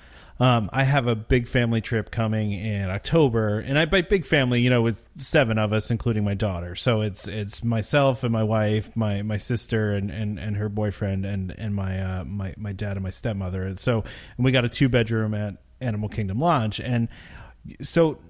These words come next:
my dad and my stepmother know nothing about Disney. My sister and my, uh, my best friend, uh, who is also my sister's boyfriend, um, <laughs> that, so that's, that's a whole separate, uh, discussion, but <laughs>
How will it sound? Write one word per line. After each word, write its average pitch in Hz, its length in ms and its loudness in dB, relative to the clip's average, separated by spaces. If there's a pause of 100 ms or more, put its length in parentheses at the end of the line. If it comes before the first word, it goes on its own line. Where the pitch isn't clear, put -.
(260)
my 175 240 2
dad 180 200 2
and 185 80 4
my 170 80 6
stepmother 131 420 4
know 120 120 6
nothing 117 320 4
about 98 240 0
Disney. 104 320 -2
My 110 140 2
sister 123 460 2
and 107 100 4
my, 104 320 2 (180)
uh, 98 320 -4
my 110 120 -2
best 107 260 0
friend, 107 340 2
uh, 101 260 0
who 104 100 -2
is 104 100 -2
also 98 420 -2 (140)
my 92 100 -6
sister's 98 340 -6
boyfriend, 107 420 -2 (420)
um, 123 300 4 (540)
<laughs> - 520 -20
that, 143 400 -2
so 117 320 0
that's, - 380 2
that's 127 280 0
a 113 80 4
whole 107 180 2
separate, 104 400 0
uh, 98 160 0
discussion, 101 480 -4
but 117 260 4
<laughs> - 220 2